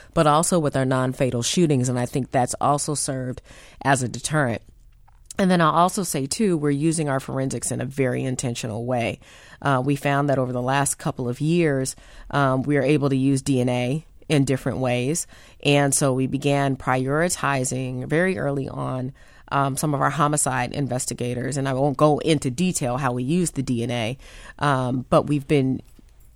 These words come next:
you know, really pushing our forensic capabilities to the edge, and hopefully over the years we'll be able to expand that as well. So there's been quite a few things that we've done differently, refocusing our efforts,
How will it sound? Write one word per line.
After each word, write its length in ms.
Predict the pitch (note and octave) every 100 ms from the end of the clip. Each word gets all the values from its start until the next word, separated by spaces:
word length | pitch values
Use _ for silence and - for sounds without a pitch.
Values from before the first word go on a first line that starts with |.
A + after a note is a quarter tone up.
| - - -
you 100 | D#3
know, 280 | B2 C3 - - -
really 360 | D#3+ F#3+ G3+ E3
pushing 500 | - E3+ - D3 C#3
our 240 | - C3+
forensic 400 | C3+ C#3 C#3 C3+
capabilities 800 | - B2+ C3+ C3+ C3 B2 A#2+ B2
to 140 | - D#3+
the 180 | C3 -
edge, 400 | C3+ B2 A#2+ -
and 160 | C3
hopefully 540 | C3+ D#3+ D#3+ E3 C#3+ B2+
over 220 | B2+ C3
the 80 | B2+
years 340 | B2 C#3 C3
we'll 100 | C#3+
be 200 | B2+ B2
able 140 | B2
to 280 | A#2+ C3 B2 - - -
expand 500 | C#3+ - - C3+ C3+
that 160 | C3 B2+
as 120 | C3+
well. 220 | C#3+ C3
So 140 | A#2+ F#3
there's 220 | A#3 A3+
been 220 | D4 B3+
quite 260 | - F#3+ F#3
a 80 |
few 200 | E3+ E3+
things 420 | D#3+ D#3 D3+ C#3+ C3+
that 180 | C3+
we've 180 | C3+ B2+
done 280 | C#3+ B2+ B2 -
differently, 640 | D3+ - F3+ G#3 A3+ A#3 - - - -
refocusing 680 | D#3+ E3+ E3+ F3 F3 D#3+ D3
our 120 | C#3
efforts, 560 | - C3+ - C3 B2